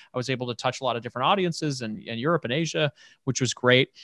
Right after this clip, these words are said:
Um, I've also done, uh, I did an M C gig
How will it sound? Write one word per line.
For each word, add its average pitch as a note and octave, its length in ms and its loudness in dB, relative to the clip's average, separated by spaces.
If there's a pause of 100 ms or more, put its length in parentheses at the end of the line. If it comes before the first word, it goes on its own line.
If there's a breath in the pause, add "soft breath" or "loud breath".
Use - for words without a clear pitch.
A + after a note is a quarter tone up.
(880 loud breath)
Um, C3 340 8
I've D3 240 2
also D#3 440 8
done, C#3+ 640 6
uh, - 640 -8
I C3 120 -4
did B2+ 160 -4
an B2+ 100 -4
M F3 180 6
C F#3 260 2
gig E3 640 4